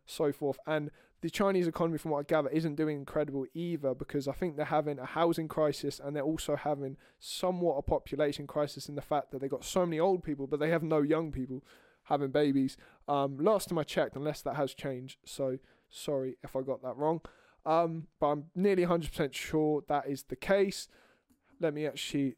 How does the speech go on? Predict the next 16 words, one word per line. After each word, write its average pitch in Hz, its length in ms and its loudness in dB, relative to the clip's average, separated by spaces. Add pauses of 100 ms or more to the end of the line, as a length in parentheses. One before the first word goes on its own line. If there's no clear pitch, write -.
just - 300 -8
give 147 140 0
that 127 120 -2
a - 40 -8
quick - 340 -2
Google. 156 500 2 (240)
Uh, 135 540 4 (1200)
China's 139 420 -2
birthing. 127 640 -4 (640)
Because 180 340 4
since 214 400 0
they, 180 360 4 (540)
since 233 360 0
China 202 420 2
came, 180 400 -2 (380)
um, 151 400 2